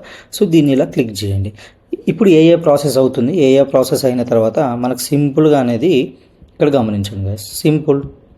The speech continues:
చూశారు కదా, మనకు అనేది అయిపోయింది గైస్. ఇక్కడ మనకు అనేది బ్యాక్‌గ్రౌండ్ రిమూవ్ అయిపోయింది. So ఇలా థంబ్‌నెయిల్స్‌కి కూడా మనం క్రియేట్ చేసుకోవచ్చు. ఇప్పుడు థంబ్‌నెయిల్ దగ్గర నేను అనేది just నా యొక్క, ఆ,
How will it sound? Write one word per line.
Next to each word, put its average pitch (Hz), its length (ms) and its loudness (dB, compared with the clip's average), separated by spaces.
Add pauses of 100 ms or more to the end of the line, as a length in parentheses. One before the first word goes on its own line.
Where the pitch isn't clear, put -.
(680)
చూశారు 156 240 0
కదా, 107 220 -6 (380)
మనకు 196 180 2
అనేది 190 260 0
అయిపోయింది 113 440 -2
గైస్. 107 140 -10 (240)
ఇక్కడ 170 280 0
మనకు 170 280 0
అనేది 160 200 0
బ్యాక్‌గ్రౌండ్ 131 520 0
రిమూవ్ 135 300 0
అయిపోయింది. 107 600 -8 (380)
So 156 220 2
ఇలా 160 120 4
థంబ్‌నెయిల్స్‌కి 160 680 2
కూడా 151 140 2
మనం 160 220 0
క్రియేట్ 123 280 2
చేసుకోవచ్చు. 113 400 -2
ఇప్పుడు 131 160 0
థంబ్‌నెయిల్ 151 440 2
దగ్గర 156 260 2
నేను 151 240 0
అనేది 151 240 -2
just 151 380 2 (420)
నా 139 180 4
యొక్క, 151 280 2 (560)
ఆ, 131 460 2